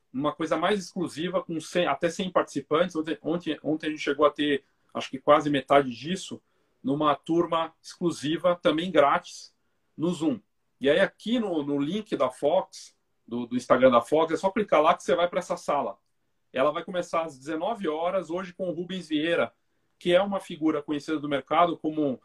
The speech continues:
especialista de mercado, pra parte de consultoria de negócios. Ele vai falar da parte de vendas e de negócio com fotografia, e você pode participar de um formato diferente. O Zoom é uma, uma plataforma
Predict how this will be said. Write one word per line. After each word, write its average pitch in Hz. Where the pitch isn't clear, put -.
especialista 190
de 127
mercado, 143
pra 131
parte 143
de 127
consultoria 135
de 123
negócios. 127
Ele 143
vai 165
falar 165
da 165
parte 165
de 151
vendas 139
e 131
de 123
negócio 147
com 143
fotografia, 135
e 151
você 147
pode 175
participar 175
de 190
um 190
formato 190
diferente. 175
O 135
Zoom 156
é 185
uma, 160
uma 147
plataforma 151